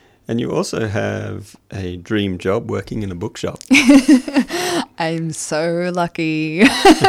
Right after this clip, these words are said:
Speaker 2: Yeah, I work at Brunswick Bound. Um, come in on a Saturday if you want someone who will rave on about poetry to you. Um, and the event, I'm,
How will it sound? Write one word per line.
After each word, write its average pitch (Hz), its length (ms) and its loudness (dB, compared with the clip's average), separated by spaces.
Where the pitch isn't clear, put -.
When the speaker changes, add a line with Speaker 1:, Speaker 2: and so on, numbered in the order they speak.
Speaker 2:
Yeah, 147 500 -4
I 170 120 -2
work 185 220 -4
at - 100 -8
Brunswick - 440 -4
Bound. 156 640 -4
Um, 156 320 -6
come 156 200 -8
in 160 140 -4
on 170 160 -2
a 170 60 -4
Saturday 151 460 -4
if - 160 -12
you 147 120 -6
want 151 240 -6
someone 151 300 -8
who 156 180 -6
will 156 180 -6
rave 147 420 -6
on 156 140 -6
about 92 380 -8
poetry 160 440 -6
to - 120 -10
you. 185 260 -6
Um, 160 680 0
and 160 200 0
the 165 120 2
event, 170 680 -2
I'm, 160 640 -4